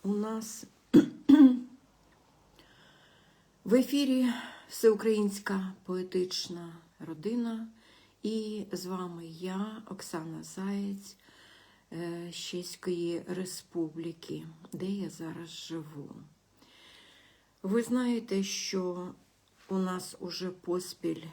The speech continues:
довший час проходить традиційна, традиційне поетичне волонтерство, яке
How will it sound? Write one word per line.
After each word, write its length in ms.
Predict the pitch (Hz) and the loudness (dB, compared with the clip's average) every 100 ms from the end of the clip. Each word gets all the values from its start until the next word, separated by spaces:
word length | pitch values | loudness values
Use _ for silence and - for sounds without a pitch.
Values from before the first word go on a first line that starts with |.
| - | -14
довший 480 | 165 190 170 - 170 | -4 -4 -4 -6 -8
час 640 | 156 - 208 220 - - - | -6 -4 -4 -6 -8 -12 -12
проходить 600 | - 196 - 226 208 208 | -4 -4 0 0 2 0
традиційна, 1120 | 202 170 160 180 - 196 190 190 180 180 175 185 - - - - - - - _ - | -2 -4 -2 -4 -4 0 2 2 -2 -4 -8 -12 -20 -20 -20 -20 -20 -20 -20 _ 0
традиційне 600 | 208 185 220 - 254 233 | 4 6 4 4 2 2
поетичне 680 | - 170 175 180 - - 165 | 2 -2 0 -4 -6 -6 -6
волонтерство, 1080 | 165 175 170 165 165 156 - - 143 147 147 - - - - - | -6 -8 -8 -6 -6 -8 -12 -16 -14 -12 -12 -14 -20 -20 -10 2
яке 640 | 190 190 196 202 196 | 2 4 2 4 4